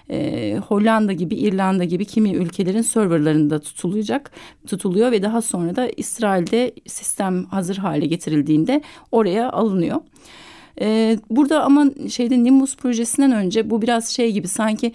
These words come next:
ilk kez İsrail böyle bir işbirliği yapmış gibi, e, lanse ediliyor böyle büyük şirketlerle, özellikle Amerikan şirketleriyle.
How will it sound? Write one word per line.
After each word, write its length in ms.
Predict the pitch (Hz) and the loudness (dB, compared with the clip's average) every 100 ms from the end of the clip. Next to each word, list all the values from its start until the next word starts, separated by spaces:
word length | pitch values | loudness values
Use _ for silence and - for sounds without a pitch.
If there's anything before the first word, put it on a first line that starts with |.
| - - - | -8 -20 0
ilk 260 | 262 269 - | 0 0 0
kez 280 | 233 196 | 0 0
İsrail 560 | - 196 - 214 202 196 | -4 -8 -2 0 0 0
böyle 180 | 208 208 | 0 -2
bir 100 | 208 | -2
işbirliği 520 | 233 - 220 185 180 | -4 -2 0 2 2
yapmış 380 | 175 170 170 - | 2 0 -4 -4
gibi, 320 | 160 165 147 - | -2 0 0 -2
e, 360 | 165 160 151 | 0 2 2
lanse 360 | 165 170 180 175 | 2 2 0 -2
ediliyor 420 | 165 156 156 151 | 0 2 2 2
böyle 320 | - 156 170 180 | -2 -4 -2 0
büyük 200 | 190 - | -2 -2
şirketlerle, 640 | - 190 165 - 160 160 | -6 -4 -4 -2 -2 0
özellikle 460 | 156 175 170 165 - | 0 0 -2 -2 -2
Amerikan 400 | 170 160 180 180 | -2 -2 -2 -2
şirketleriyle. 760 | - 151 156 - 160 160 359 | -4 -6 -6 -4 -2 -2 -4